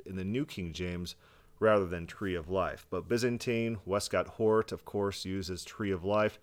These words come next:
But there is manuscript evidence for book of life, and it makes more sense in context why it would be book of life. So you're not taking their part away from the tree, which doesn't quite make as much sense as taking away their part from the book of life,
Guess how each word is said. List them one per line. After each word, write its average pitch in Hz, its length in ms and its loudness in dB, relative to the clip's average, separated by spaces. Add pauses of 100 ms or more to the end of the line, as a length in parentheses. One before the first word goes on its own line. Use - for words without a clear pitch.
(400)
But 113 140 0
there 135 140 8
is 160 340 6
manuscript 131 600 0
evidence 95 600 4 (120)
for 92 420 2 (120)
book 98 180 0
of 82 120 -4
life, 85 360 -2
and 139 180 2
it 123 80 2
makes 117 260 0
more 104 160 0
sense 92 380 -2
in 98 180 -6
context 104 680 -2
why 90 200 2
it 87 260 -4
would 104 180 2
be 85 120 -4
book 82 260 -10
of 80 80 -14
life. 76 280 -10 (380)
So - 100 -8
you're 104 80 0
not 123 200 2
taking 117 340 -4
their 95 140 0
part - 420 0
away 101 220 4
from 85 340 -6
the 85 140 -10
tree, 151 560 -4
which 101 280 -4 (440)
doesn't 147 340 2 (220)
quite 131 480 4
make 117 200 0
as 101 140 -6
much 101 220 -2
sense 101 280 0
as 90 140 -4
taking 104 320 -2
away 90 220 -2
their 87 100 0
part 92 320 -4
from 85 180 -12
the 82 80 -8
book 185 280 4
of 104 120 2
life, 85 400 0